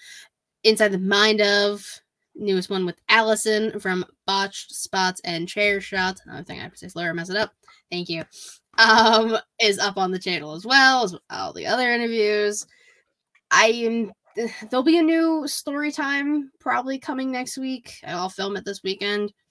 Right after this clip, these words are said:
Uh, it's gonna be about SummerSlam when I went. So, yeah.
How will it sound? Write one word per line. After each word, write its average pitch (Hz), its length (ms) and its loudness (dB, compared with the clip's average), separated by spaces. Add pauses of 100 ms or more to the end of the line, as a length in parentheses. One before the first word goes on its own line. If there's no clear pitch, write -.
(920)
Uh, 175 320 2
it's 180 120 -6
gonna 269 120 2
be 302 100 4
about 294 380 4
SummerSlam 196 640 -2 (680)
when 196 120 -2
I 196 80 0
went. 175 300 -2 (140)
So, 175 580 -2 (1200)
yeah. 285 280 8